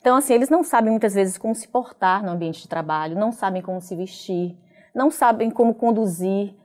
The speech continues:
não sabem aquelas palavrinhas mágicas que muitas vezes a gente na infância descobre, né? Mas muitas vezes por uma questão de baixa renda, de baixa escolaridade, por uma questão de, de, de enfrentamento aos outros sociais,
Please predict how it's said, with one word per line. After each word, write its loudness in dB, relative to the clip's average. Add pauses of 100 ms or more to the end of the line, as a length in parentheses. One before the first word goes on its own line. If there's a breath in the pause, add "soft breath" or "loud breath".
não -2
sabem 2
aquelas 0
palavrinhas 0
mágicas -4
que -10
muitas -2
vezes -2
a 2
gente -4
na 0
infância 0 (280 loud breath)
descobre, 4
né? -2
Mas -2
muitas -2
vezes -2 (300 soft breath)
por -4
uma 4
questão -2
de -4
baixa -2
renda, -4
de -8
baixa -2
escolaridade, -2 (680)
por -2
uma 2
questão 2
de, -4 (280 loud breath)
de, 0
de -4
enfrentamento 0
aos -4
outros -2
sociais, 0